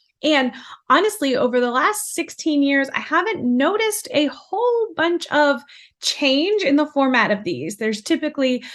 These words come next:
an agenda that includes some sort of welcome, which that's great, right? We're welcoming everybody. And then there's normally an admin section where we want to talk about paperwork or earnest money and hand money or outstanding contract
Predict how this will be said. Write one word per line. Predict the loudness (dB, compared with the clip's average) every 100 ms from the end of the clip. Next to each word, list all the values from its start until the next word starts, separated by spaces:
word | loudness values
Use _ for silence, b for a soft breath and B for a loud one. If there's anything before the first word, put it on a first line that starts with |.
| B B
an | 0
agenda | 0 2 4 4 4 6 4
that | 4 2
includes | 0 -6 -2 0 0 -2 -6 B B B B
some | -2 2 4
sort | 4 2 2
of | 2
welcome, | 4 4 4 2
which | 2 0 -2 -8 -4
that's | -4 0
great, | 4 4 4
right? | 2 2
We're | 2
welcoming | 0 2 0 0 0
everybody. | -2 -2 0 0 -2 -2
And | -2
then | 0 0
there's | -2 -2
normally | -2 0 0 2
an | 0 -2 2
admin | 4 4 2 0 0
section | 2 2 2 -2 -2 -2
where | 0
we | 0
want | 0
to | -4
talk | -4 -4
about | -2 -2 -2
paperwork | -8 0 0 2 0 0 -2 -4 -8
or | -6
earnest | -6 -6 -6
money | -4 -2 -4
and |
hand | -4 -4 -2
money | -2 0 0 -2 -6 B B B B -2
or | 0 2
outstanding | 2 0 -2 -2 -2
contract | 0 2 4 2 0